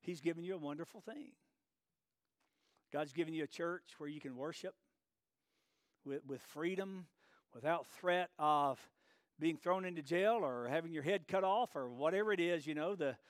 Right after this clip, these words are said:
the, the wicked people wanna do. Fact of the matter is, that, that's wonderful. God does wonderful things.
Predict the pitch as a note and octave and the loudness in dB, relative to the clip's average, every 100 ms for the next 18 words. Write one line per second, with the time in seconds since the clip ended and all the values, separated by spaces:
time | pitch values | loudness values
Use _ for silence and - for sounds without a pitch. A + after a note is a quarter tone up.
0 | _ _ C#3+ C#3 C3+ C#3+ E3+ D#3+ F3 D#3 | _ _ -10 -6 -4 -2 0 0 0 0
1 | D#3 F3+ D#3+ D#3+ A#3+ F3+ - _ _ _ | 0 -2 -2 2 2 2 -2 _ _ _
2 | - G#3+ - F3+ F#3+ G3 G#3+ F3+ G#3+ - | 0 2 2 -2 0 0 0 0 -2 -2
3 | F#3+ - D#3+ B3+ C4 - A#2+ C#3+ B3+ G3 | -6 -6 -8 -8 -8 -12 -6 -2 -2 0
4 | A3 E3 G#3 C4+ G3+ F3+ E3+ B3 F4+ A3+ | -4 -2 -6 -6 -6 -8 -8 -10 -10 -18
5 | C4 - - | -20 -20 -20